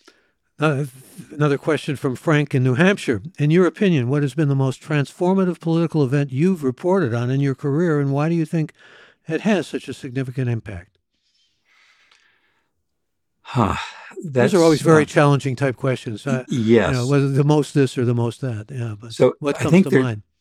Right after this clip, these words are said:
Speaker 2: there's
Speaker 1: Maybe Malcolm
Speaker 2: almost
Speaker 1: Gladwell's right. The first thing that comes to mind. <laughs>
Speaker 2: Uh, the, the, I'll, I'll say that the, the three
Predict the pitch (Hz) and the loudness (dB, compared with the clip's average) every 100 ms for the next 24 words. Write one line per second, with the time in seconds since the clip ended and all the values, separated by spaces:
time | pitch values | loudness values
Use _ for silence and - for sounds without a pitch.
0 | _ 135 120 175 165 156 170 160 147 135 | _ 2 4 6 4 4 6 6 4 2
1 | 120 135 123 117 127 156 139 147 113 110 | 0 2 2 0 -4 -2 -2 0 -2 -4
2 | 110 - 110 117 - - - - - - | -8 -8 -8 -10 -12 -20 -20 -16 -6 -6
3 | - - - - - - _ - - 151 | -6 -8 -4 -4 -6 -20 _ -4 0 0
4 | - - 220 240 160 - 131 - 156 120 | 0 -4 -2 0 2 2 2 6 4 4
5 | 127 127 101 - _ - 113 113 110 - | 2 2 0 -4 _ 0 4 4 2 -4
6 | - - - 135 143 139 131 | -12 -14 -4 0 2 2 0